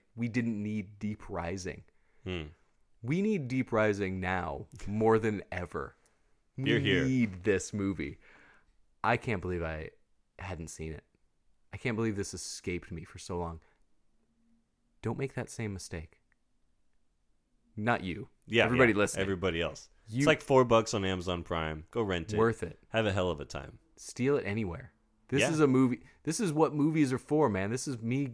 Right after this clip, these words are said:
Speaker 1: going in ninety-eight, seeing all this. All the, every blockbuster.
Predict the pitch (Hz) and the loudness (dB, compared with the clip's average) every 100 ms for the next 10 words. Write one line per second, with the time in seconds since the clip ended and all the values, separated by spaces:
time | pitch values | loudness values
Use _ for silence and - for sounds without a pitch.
0 | 110 123 123 135 127 117 127 120 127 - | -4 -2 0 0 0 -2 0 -2 -2 -4
1 | 127 113 - 110 113 90 - - _ - | -8 -8 -10 -12 -14 -16 -18 -20 _ -4
2 | 131 135 - 147 156 139 120 110 - 90 | -2 -2 -2 -2 0 2 4 2 0 -8
3 | - - | -8 -14